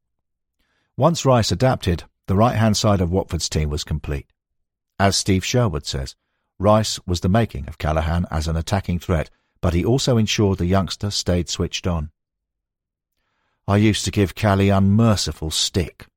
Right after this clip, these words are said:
says Rice. "Anne Swanson used to be on my back about the language. She said she'd never received so many letters of complaint about swearing. But sometimes you just had to tell Nigel in no uncertain terms what to do."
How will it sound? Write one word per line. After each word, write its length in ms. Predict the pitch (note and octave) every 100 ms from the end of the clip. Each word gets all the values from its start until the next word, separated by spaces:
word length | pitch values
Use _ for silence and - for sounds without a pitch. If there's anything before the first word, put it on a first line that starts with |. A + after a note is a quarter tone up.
| _ _
says 300 | - - -
Rice. 340 | A#1+ B1 - - _ _ _ _ -
"Anne 260 | A2+ B2
Swanson 500 | G#2+ - A#2+ F#2 D#2+
used 200 | D#2+ F2 -
to 40 |
be 160 | E2+ F#2+
on 80 |
my 160 | F2+ F2+
back 320 | - A2 G#2+
about 220 | - C2+
the 80 | -
language. 560 | D#2 F2+ E2 C#2+ - - _ _
She 200 | - F3+
said 220 | F3+ D#2+ C#2+
she'd 280 | - C2
never 280 | D#2 B2+ E3
received 400 | F#3 F3 F3+ E3
so 160 | - D#3
many 220 | D3+ C#3+
letters 340 | B2+ A#2+ -
of 100 | G2
complaint 400 | - G2 G#2+ F#2+ D#2+
about 260 | E2 D2+
swearing. 480 | - D#2+ D#2+ D#2 D2 _ _ _ _ _ _ _ _ -
But 100 | -
sometimes 540 | C3+ C3 F#2+ F2 F#2+
you 80 | G2+
just 220 | A2+ -
had 120 | B2
to 80 | B2
tell 200 | A#2 C3+
Nigel 400 | C3 C3+ C3+ B2+
in 100 | B2+
no 220 | C3+ D3+
uncertain 480 | D#3 D3+ D#3+ D3 C3+
terms 560 | C#3+ C3 G#2+ F2 D2+ -
what 180 | F#2 -
to 100 | G2+
do." 320 | F2+ E2 D2+